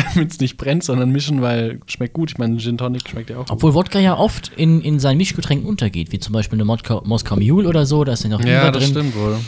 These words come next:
Speaker 2: Der ist halt, weil der so relativ charakterlos ist, vermischt er sich halt meistens so als eine Art Basis und dann kommt einfach Saft oder so drauf.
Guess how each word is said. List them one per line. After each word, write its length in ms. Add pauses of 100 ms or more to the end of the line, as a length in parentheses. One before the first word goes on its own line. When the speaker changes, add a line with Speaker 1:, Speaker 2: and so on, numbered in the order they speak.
(100)
Speaker 2:
Der 120
ist 140
halt, 240 (160)
weil 460 (120)
der 200
so 160
relativ 440
charakterlos 680
ist, 200 (1080)
vermischt 340
er 60
sich 160
halt 100
meistens 400
so 100
als 160
eine 140
Art 160
Basis 420
und 80
dann 100
kommt 220
einfach 240
Saft 240
oder 160
so 100
drauf. 320